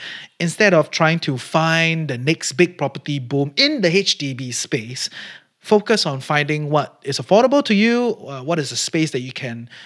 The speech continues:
enjoy staying, right? So I would say Tengah looks like a nice place. Just saying, just saying, guys, Tengah looks like a nice place. Uh, I know H D B is struggling to sell Tengah flats. So H D B can look for us, uh, I, I can get sponsored, uh,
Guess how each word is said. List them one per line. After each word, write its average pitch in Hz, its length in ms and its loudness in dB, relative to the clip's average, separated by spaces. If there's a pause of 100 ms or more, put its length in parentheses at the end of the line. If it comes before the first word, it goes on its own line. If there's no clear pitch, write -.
(140)
enjoy 156 500 4
staying, 131 420 0
right? 175 220 0
So - 140 0
I 190 160 6
would 330 180 2
say 392 400 6
Tengah 330 460 8
looks 294 180 4
like 196 140 4
a 180 40 8
nice 185 220 6
place. 208 460 2
Just 233 200 0
saying, 190 360 4 (120)
just 208 200 2
saying, 196 180 4
guys, 180 320 2
Tengah 214 320 2
looks 196 160 0
like 151 140 -2
a 143 40 -6
nice 139 220 -4
place. 147 380 -4 (420)
Uh, 135 220 -4
I 156 100 4
know 202 140 6
H 220 160 6
D 190 80 2
B 190 80 6
is 165 80 4
struggling 190 500 4
to - 80 -6
sell 170 220 2
Tengah 151 280 2
flats. - 460 -2 (420)
So 175 200 2
H 220 120 2
D - 60 4
B 247 140 0
can 190 120 4
look 226 100 2
for 190 120 6
us, 196 220 4
uh, 180 60 8
I, 180 280 6
I 139 240 0
can 156 140 2
get 143 160 0
sponsored, 160 400 0
uh, 185 180 -2